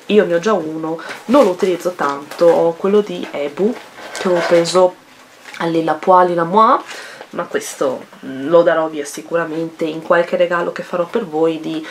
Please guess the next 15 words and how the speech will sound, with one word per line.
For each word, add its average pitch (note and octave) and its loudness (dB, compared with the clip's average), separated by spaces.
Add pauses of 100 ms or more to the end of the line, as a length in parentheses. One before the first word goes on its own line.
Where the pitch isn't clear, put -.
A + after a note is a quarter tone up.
(200)
prodotti G#3 2
di G3 -4
queste G3 0
box F3 0
che E3+ -4 (300)
o B3+ 6
ho G3+ 0
doppioni B3 2
o E3+ 2
che - -2
comunque E3 -2
non E3+ 0
vado D3 -2
ad - -6
utilizzare. - -12